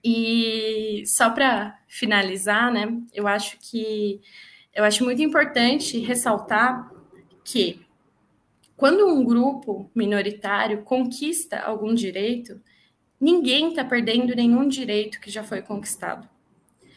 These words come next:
Ninguém perde absolutamente nada com pessoas adquirindo direitos, né? Então, acho que é muito pelo contrário, todo mundo só ganha, né?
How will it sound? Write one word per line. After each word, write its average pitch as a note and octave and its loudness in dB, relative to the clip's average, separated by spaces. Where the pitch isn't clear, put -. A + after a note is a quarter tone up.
Ninguém C#4 2
perde B3 2
absolutamente B3+ -2
nada A3+ 0
com A3+ -4
pessoas C4 0
adquirindo A#3+ 0
direitos, A3+ -6
né? G3 -16
Então, A3+ -4
acho - 0
que C#4 0
é - 4
muito C4+ 4
pelo C#4 0
contrário, A3+ 0
todo B3 -2
mundo B3 0
só B3+ 4
ganha, G3 -4
né? G3 -14